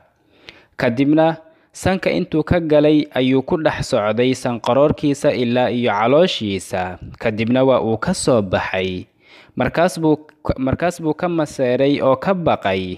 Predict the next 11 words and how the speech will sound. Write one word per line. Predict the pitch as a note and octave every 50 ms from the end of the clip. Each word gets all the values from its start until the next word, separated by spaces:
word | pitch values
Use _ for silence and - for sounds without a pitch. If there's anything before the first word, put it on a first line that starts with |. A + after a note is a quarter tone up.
| - -
in | - C#3 D3+ -
uu | A#2+ C3+ B2 A#2
ka | - G#2+ G#2
qaato | - - A2 G2+ G2 - - - B2
darajadiisa | A#2+ B2 A#2+ A#2 A#2 A2+ C#3+ D3+ D3 C#3 C#3 C#3 C3+ - - C#3+ C3+ C3+ C3 B2+ -
iyo | G#2+ B2 A#2+ A#2 A#2
maqaamkiisa. | A2+ A2+ G#2+ - D#3 E3+ E3 C#3 A2 - - - G2+ F#2+ F#2 F2+ - - G#2 F#2 F2+ F2+ F2+ - _ _ _ _ _ _ _ _ _ _ _ _ _ _ _ _ _ _ _ _ _ _ - - - - - - - - -
Markaas | C3 C3+ - - F3+ G#3+ G#3 - F3+
buu | E3 E3 E3+ F#3
wuxuu | G3+ F#3+ - D3+ A#2+
yidhi, | G#2 G2 F#2+ F#2+ F2+ F#2+ F#2 F2+ F2+ -